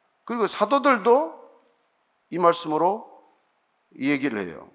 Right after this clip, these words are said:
우선 두 군데만 한번 찾아보려고 그러는데, 마가복음 사 장 십이 절입니다. 마가복음 사 장 십이 절. 읽습니다. 시작. "이는 그들로 보기는 보아도 알지 못하며 듣기는 들어도 깨닫지 못하게 하여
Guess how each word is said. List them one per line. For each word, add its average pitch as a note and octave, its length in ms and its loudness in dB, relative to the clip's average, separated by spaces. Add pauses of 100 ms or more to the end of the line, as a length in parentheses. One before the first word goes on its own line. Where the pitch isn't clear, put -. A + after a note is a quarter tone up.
(380)
우선 F#3+ 300 -8
두 F3+ 120 -6
군데만 C4+ 380 6
한번 E3 180 0
찾아보려고 D3 560 -2
그러는데, A#2 520 -4 (640)
마가복음 A3 840 6
사 D3+ 220 -4
장 E3 260 2
십이 D3+ 400 -12
절입니다. A2+ 380 -10 (260)
마가복음 A#2 560 0
사 G#2 180 -10
장 A2+ 160 -4
십이 A2 340 -12
절. G2 240 -12 (380)
읽습니다. D#3+ 420 -4
시작. D3+ 460 -2 (460)
"이는 A#3+ 320 0
그들로 G#3+ 840 4 (200)
보기는 B3+ 520 4
보아도 G#3+ 420 6
알지 D3+ 300 6
못하며 E3+ 440 -2
듣기는 B3 560 -2
들어도 G#3+ 380 2
깨닫지 C#4 400 4
못하게 G3+ 400 0
하여 C3+ 280 2